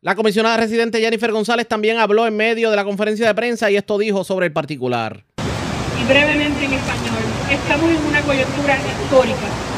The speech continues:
Speaker 2: donde este proyecto de la Cámara ochenta y tres noventa y tres permite la solución del estatus de Puerto Rico de manera inequívoca, con opciones no territoriales, no coloniales,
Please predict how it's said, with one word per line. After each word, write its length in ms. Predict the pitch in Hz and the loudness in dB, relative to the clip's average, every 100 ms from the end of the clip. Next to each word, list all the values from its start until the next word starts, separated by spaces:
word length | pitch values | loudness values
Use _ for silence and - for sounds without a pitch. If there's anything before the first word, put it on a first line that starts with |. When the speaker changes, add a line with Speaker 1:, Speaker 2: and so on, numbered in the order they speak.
| - | -2
Speaker 2:
donde 180 | 233 269 | 0 0
este 160 | 320 330 | -2 -2
proyecto 380 | 302 294 311 | 0 -2 2
de 60 | 285 | 4
la 100 | 277 | 4
Cámara 460 | 285 285 277 277 269 262 | 2 2 2 4 2 0
ochenta 240 | - 262 226 | -4 -4 -4
y 40 | 247 | 0
tres 180 | 262 285 | 2 4
noventa 340 | 277 262 240 | 4 2 -2
y 40 | 220 | -2
tres 120 | 220 214 - - - | -2 -2 -2 -6 2
permite 520 | 302 277 339 359 - 214 | 4 4 2 0 -2 -2
la 80 | 240 240 | -2 -2
solución 640 | 269 - - 302 302 320 | -2 -4 -4 -2 0 0
del 120 | 285 | 0
estatus 380 | 262 294 285 294 | -2 -2 -4 -2
de 60 | 269 | -2
Puerto 300 | 269 262 262 254 | 0 0 0 0
Rico 320 | 311 302 285 285 277 - | 0 2 0 0 -2 -2
de 120 | 254 269 | 0 2
manera 460 | 254 277 294 294 285 - - - - | 0 0 0 0 -2 -6 -6 -6 -2
inequívoca, 560 | 285 262 269 247 214 208 202 - | 0 2 0 0 0 -2 -2 -2
con 100 | 277 | -2
opciones 380 | 262 311 320 311 302 | -2 0 0 0 2
no 100 | 320 | 0
territoriales, 720 | 349 359 330 311 269 240 262 254 - - 226 269 | 2 0 2 2 2 2 0 -2 -4 -6 -2 0
no 100 | 339 | 2
coloniales, 580 | 330 330 277 233 214 240 | 2 2 2 0 0 0